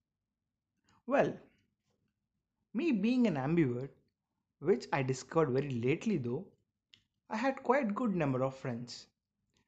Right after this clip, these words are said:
But one question which haunted me was, how do I recognize the real friends? Because on one hand, all my friends are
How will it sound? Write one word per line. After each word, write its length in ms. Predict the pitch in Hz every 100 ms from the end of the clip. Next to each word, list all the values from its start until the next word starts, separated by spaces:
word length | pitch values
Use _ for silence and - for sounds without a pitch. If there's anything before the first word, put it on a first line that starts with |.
| _ _ -
But 140 | 135
one 260 | 123 156 233
question 500 | 240 226 - 240 196
which 160 | 180 -
haunted 580 | - 151 190 214 196
me 240 | 131 127 127
was, 280 | 143 131 123
how 500 | - 208 240 233 220
do 180 | 233 247
I 140 | 208
recognize 540 | 143 151 143 160 165 135
the 100 | 120
real 220 | 123 123
friends? 480 | - 127 139 - - _ _ _ _ _ _ _ - - _ 143
Because 480 | 196 160 147 156 - -
on 200 | 139 131
one 180 | 131 208
hand, 340 | 180 147 139 - -
all 180 | 226
my 160 | 294 262
friends 280 | 233 226 214
are 140 | 196